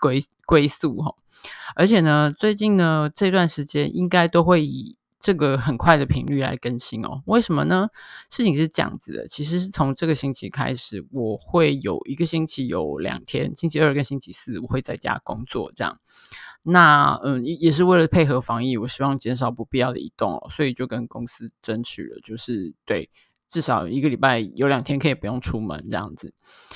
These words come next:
然后，嗯，之前我就在想说，因为在家防疫，就是在家工作这件事，算是一个还蛮特殊的时期哦。虽然我以前在做翻译，全职翻译的时候，我本来就是在家工作，那，但是那毕竟不一样，那个 freelancer 在家工作，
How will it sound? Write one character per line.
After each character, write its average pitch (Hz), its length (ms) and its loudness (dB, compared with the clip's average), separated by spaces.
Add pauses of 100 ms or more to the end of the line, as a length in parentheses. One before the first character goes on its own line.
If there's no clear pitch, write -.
(260)
然 156 180 0
后， 190 540 4
嗯， 135 520 4
之 269 160 -4
前 214 160 4
我 135 100 4
就 147 140 0
在 170 160 4
想 127 300 -4
说， 143 180 0
因 170 60 2
为 185 100 2
在 180 160 2
家 165 180 2
防 - 280 -4
疫， 135 360 -4
就 - 120 -10
是 139 180 -10
在 160 160 2
家 156 160 4
工 143 220 -2
作 135 200 -2
这 131 140 -8
件 139 180 -6
事， 139 240 -10
算 226 300 2
是 226 140 -2
一 214 40 -2
个 208 120 0
还 165 120 2
蛮 139 240 0
特 160 220 -2
殊 151 160 -6
的 139 80 -2
时 120 340 -10
期 - 300 -12
哦。 - 180 -8
虽 190 160 -2
然 180 80 2
我 170 120 4
以 139 40 0
前 127 280 -6
在 151 120 -2
做 151 160 -2
翻 135 240 -2
译， 131 280 -4
全 143 200 -2
职 147 120 -6
翻 143 200 -2
译 143 60 -4
的 135 80 -4
时 127 80 -8
候， 120 80 -4
我 123 220 -10
本 143 100 -4
来 - 80 -8
就 143 140 -6
是 151 40 -2
在 151 140 2
家 147 140 0
工 139 180 -6
作， 143 120 -6
那， 214 200 2
但 214 100 4
是 202 60 2
那 208 100 2
毕 165 200 -4
竟 156 120 -2
不 - 200 -14
一 - 60 -12
样， - 200 -6
那 175 60 0
个 175 80 0
freelancer 156 600 0
在 139 140 -2
家 139 180 2
工 135 200 -2
作， - 180 -16